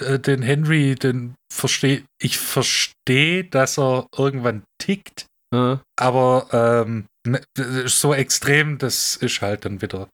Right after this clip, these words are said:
Speaker 1: d-, d-, wie, wie Falling Down.
Speaker 2: Hm.
Speaker 1: Das ist, äh, dieser, er versucht alles richtig zu machen, es allen recht zu machen, wird dann aber nur ausgenutzt und dann hat er plötzlich diese Maske auf und dann ist der Schalter um.
Speaker 2: Hm.
Speaker 1: Und dann bringt er seine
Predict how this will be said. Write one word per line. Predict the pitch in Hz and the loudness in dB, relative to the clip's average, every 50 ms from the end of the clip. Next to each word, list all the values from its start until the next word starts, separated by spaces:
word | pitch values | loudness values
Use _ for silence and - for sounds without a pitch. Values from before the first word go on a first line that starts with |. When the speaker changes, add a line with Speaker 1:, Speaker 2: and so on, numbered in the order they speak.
| _ - | _ -14
Speaker 1:
d-, | - 139 135 139 | -12 -10 -10 -10
d-, | 127 - - - - | -12 -14 -14 -8 -4
wie, | 151 143 175 196 180 147 151 | 0 2 2 2 2 0 -2
wie | 156 156 175 165 | 0 0 2 2
Falling | 160 - - 151 147 147 139 139 127 127 113 | 0 0 0 2 4 4 4 2 0 0 -2
Down. | - 98 95 101 98 101 95 87 - _ _ - | -2 0 0 0 0 -2 -4 -6 -12 _ _ 0
Speaker 2:
Hm. | 131 127 123 127 131 - - | 2 2 2 0 -4 -6 -4
Speaker 1:
Das | 131 123 - | -2 0 2
ist, | 160 139 - - 147 - 143 | 2 2 2 0 0 0 2
äh, | 135 131 131 131 131 127 123 - _ - | 2 4 4 4 4 2 0 -2 _ -6
dieser, | - 143 127 120 135 127 131 135 131 - | -2 -2 0 0 0 -2 -2 -6 -8 -2
er | - 139 | -2 -2
versucht | 131 - - - 165 180 160 - | -2 0 -2 0 0 0 2 2
alles | 156 147 135 127 - - | 2 2 2 2 0 0
richtig | 190 175 - - 170 - - | -2 0 0 -2 -2 -2 0
zu | - 156 | 0 0
machen, | 156 143 135 143 139 | 2 0 0 0 0
es | 123 - | -2 0
allen | 139 135 139 143 139 | 2 2 2 2 2
recht | 131 143 147 143 - | 2 0 -2 -2 -2
zu | - - | -4 -2
machen, | 135 131 131 123 - 135 131 127 123 120 - | 0 0 0 0 0 -2 -2 -2 -2 -2 -2
wird | 143 139 | -2 -2
dann | 131 123 123 | -2 -2 -2
aber | 117 - 127 | -2 -2 -2
nur | 120 117 123 123 - | -2 -2 -2 0 2
ausgenutzt | 147 175 165 - - - 160 143 147 151 143 - - - - - _ _ | 2 2 2 2 0 0 0 0 0 0 0 -2 -4 -4 -6 -14 _ _
und | - 131 131 127 123 123 120 123 123 120 110 - - - - _ - | 0 2 4 4 4 2 2 0 -2 -4 -4 -6 -8 -8 -8 _ 0
dann | 131 123 131 139 - - - - - | 0 0 0 -2 -4 -8 -10 -10 -4
hat | - 139 135 135 | -2 -2 -2 -2
er | |
plötzlich | - - - 143 139 139 - - 135 123 - | -4 -2 0 0 0 0 -2 -4 -4 -4 -2
diese | - 135 120 - 120 | -2 -2 0 0 0
Maske | 117 123 139 135 - - - 120 113 | 0 2 2 2 0 0 -2 0 2
auf | 117 120 120 117 - - - | 4 4 4 2 0 -2 -2
und | 123 117 107 - | -2 0 0 0
dann | 117 117 113 | -2 0 0
ist | 113 - - - | -2 -2 0 0
der | - | 2
Schalter | - - - 104 104 101 - 101 - | 2 2 2 2 0 0 -2 -4 -4
um. | 110 107 104 98 - _ - | -4 -6 -6 -6 -8 _ -2
Speaker 2:
Hm. | 127 127 123 120 127 - _ _ - | 0 2 2 0 -2 -6 _ _ -6
Speaker 1:
Und | - | 0
dann | 123 120 120 120 | 0 0 0 2
bringt | - 127 135 131 120 - | 2 2 2 2 2 0
er | 123 | 0
seine | - - 127 113 113 113 110 107 107 104 110 110 - | 2 2 2 2 4 2 2 2 2 2 2 0 -2